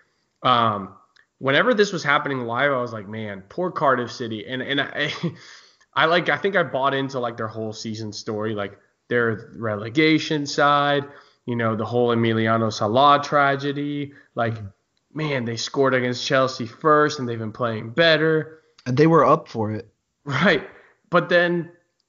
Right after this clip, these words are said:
Speaker 1: you hear Neil Warnock's, like, comments whenever he got points from bad refereeing decisions, and how he was saying, like, "Oh, well, you know, they're part of the game. Sometimes they're bad, sometimes they're good. And this time they were on my side."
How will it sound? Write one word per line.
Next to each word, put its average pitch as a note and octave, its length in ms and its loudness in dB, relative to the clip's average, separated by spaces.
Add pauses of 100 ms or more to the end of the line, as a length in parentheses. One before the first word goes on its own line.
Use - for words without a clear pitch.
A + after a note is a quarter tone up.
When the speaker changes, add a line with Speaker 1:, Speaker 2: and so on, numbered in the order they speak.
(160)
Speaker 1:
you D3+ 160 -2
hear D3 320 0
Neil C#3+ 320 0
Warnock's, C3 680 0 (120)
like, A#2+ 300 -4 (380)
comments B2 600 -4
whenever A#2 420 -2
he A#2+ 240 -8
got C3 260 0
points D#3 360 -2
from D3+ 320 -2 (140)
bad D3 340 2
refereeing D#3+ 460 -2
decisions, D#3+ 580 -4 (100)
and A#2 140 -4
how G#2+ 160 -2
he A#2 120 0
was A#2 180 -4
saying, B2 240 4
like, A#2 220 0
"Oh, G3+ 200 6
well, G3 300 2 (320)
you C#3 80 2
know, D3+ 80 6
they're C#3+ 120 6
part F#3 220 4
of F3+ 80 0
the F3 60 0
game. E3 340 2
Sometimes D3+ 360 -2
they're D3+ 80 0
bad, D3 280 4
sometimes D3 400 -2
they're C#3 80 0
good. D3 460 0 (640)
And C3 280 2
this C#3+ 120 2
time C#3+ 220 -2
they C#3+ 80 2
were C#3 100 4
on C#3+ 100 4
my D#3 200 4
side." A#2+ 360 -2